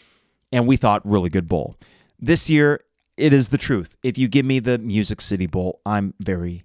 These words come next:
happy. And I think that's right there for you. That's not at all out of the realm of possibility in this Big Ten West, which is completely wide open. So,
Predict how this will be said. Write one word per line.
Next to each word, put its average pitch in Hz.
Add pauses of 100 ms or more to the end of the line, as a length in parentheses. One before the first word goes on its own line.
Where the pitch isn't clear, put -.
happy. - (1500)
And 135 (560)
I 151
think 185
that's 180
right 180
there 196
for 117
you. 71 (640)
That's 139
not 127
at 117
all 110
out 107
of 95
the 98
realm 95
of 85
possibility 104
in 104
this 131
Big 131
Ten 107
West, 98 (220)
which -
is 95
completely 110
wide 87
open. - (460)
So, 180